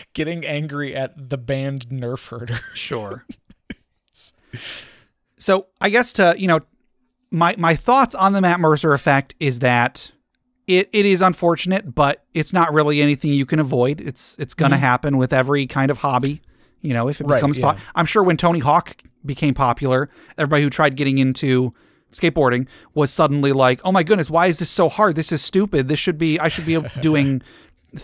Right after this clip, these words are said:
Speaker 2: three sixty ollies on a rail." You know,
Speaker 1: Like, so, I gotta
Speaker 2: what's
Speaker 1: do so many grinds.
Speaker 2: <laughs> Yes. So I, I'm sure it's happened in other fandoms and such.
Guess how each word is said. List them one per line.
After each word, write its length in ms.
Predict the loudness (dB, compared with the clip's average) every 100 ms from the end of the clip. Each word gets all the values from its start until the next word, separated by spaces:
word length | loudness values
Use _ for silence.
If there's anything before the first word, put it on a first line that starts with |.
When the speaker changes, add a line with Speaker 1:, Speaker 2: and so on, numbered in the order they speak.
| -18 -20
Speaker 2:
three 440 | -12 -4 -2 -2
sixty 640 | -4 -4 -4 -4 -4 -4 -4
ollies 560 | 0 2 2 0 0 -2
on 240 | 0 2
a 220 | 4 2
rail." 680 | 2 0 4 4 4 0 -4 -12 _ _ _ -8 -8 -8 -20 -20 -20 _ _ -14
You 200 | -4 0
know, 220 | 4 4
Speaker 1:
Like, 80 | 4
so, 200 | 0 -4
I 20 |
gotta 200 | -2 -2
Speaker 2:
what's 100 | 0
Speaker 1:
do 120 | -4 -4
so 300 | -4 -2 -2
many 260 | -2 -4
grinds. 880 | -6 -4 -4 -4 -6 -8 -10 -10 -6
Speaker 2:
<laughs> 0 |
Yes. 500 | -4 -4 -6 -14 -18 -20 -14 -14 -12 -16 -10 -10
So 380 | -2 4 4 4 -2 -6
I, 120 | -2 2
I'm 180 | 2
sure 320 | 0 2 4 2
it's 120 | 2
happened 580 | 0 0 -2 -4 -6 -10 -4
in 200 | -2 0
other 480 | 2 4 2 2 -4 _ _ -8
fandoms 520 | -2 2 2 0 -2
and 160 | -6
such. 400 | 0 0 0 -8